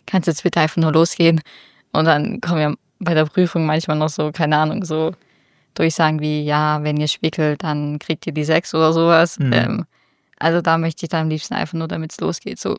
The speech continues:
Speaker 1: wirklich kurz davor bin ich am aufgeregtesten gefühlt.
Speaker 2: Hm, also bei mir war's so, ich bin da, ich mach mir viel zu viel Stress selber. Also vor der Matheprüfung Abi,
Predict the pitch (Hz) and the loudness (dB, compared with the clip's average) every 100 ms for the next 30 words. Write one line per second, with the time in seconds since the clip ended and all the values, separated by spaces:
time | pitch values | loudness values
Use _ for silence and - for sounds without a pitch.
0 | - 196 202 180 - 220 - 185 175 175 | -2 0 0 -4 2 2 4 0 2 2
1 | - 165 160 147 160 - 156 156 - 185 | 2 -2 -2 -2 -4 -6 -6 -6 -8 -8
2 | - - - - - - _ _ _ _ | -6 -8 -4 -6 -6 -16 _ _ _ _
3 | _ - - - 127 117 123 131 135 135 | _ -10 -10 -4 -2 0 2 4 4 2
4 | - 135 131 - _ - - - - 123 | 2 2 2 0 _ -20 -20 -20 -8 -4
5 | 123 - - 135 117 117 - 123 117 117 | -4 -6 -6 -2 0 -2 -4 -6 -6 -8
6 | - 110 110 107 107 127 - _ _ _ | -6 -8 -8 -8 -8 -10 -14 _ _ _
7 | - 123 131 - - - 139 135 135 143 | -4 0 0 0 -10 -2 2 2 2 2
8 | 151 - 160 147 147 131 135 147 | -2 -4 -6 -4 -4 -4 -2 -4